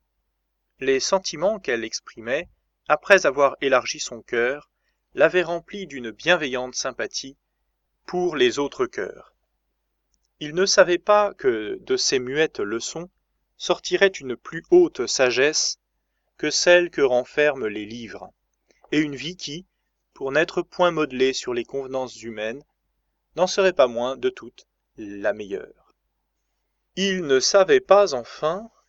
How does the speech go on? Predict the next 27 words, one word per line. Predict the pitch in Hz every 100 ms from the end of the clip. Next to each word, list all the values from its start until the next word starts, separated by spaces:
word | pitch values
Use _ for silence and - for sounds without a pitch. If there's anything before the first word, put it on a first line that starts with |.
| _
et | 135
le | 120 104
jeune | 117 127
homme | 135 107
l'ignorait | 113 113 104 98
lui-même, | 92 104 113 120 135 156 175 _ _ _ _
que | 131
ces | - 156
pensées | 165 151 - - 131 214 _
qui | 127 107
germaient | 95 127 104 117 143
seules | 151 - 123 135 160
dans | 113 107
son | - 110
cerveau, | - 113 107 147 - _ _ _ _ _ _
soit | - - 123 117
durant | 117 113 120
son | 113 -
travail, | 110 - 120 147 131
soit | - - 110
le | 101
soir, | - - 131 139 139 - -
lorsqu'il | 113 - - 101
prenait | - 101 98
place | - 104 -
au | -
foyer, | - 117 120 160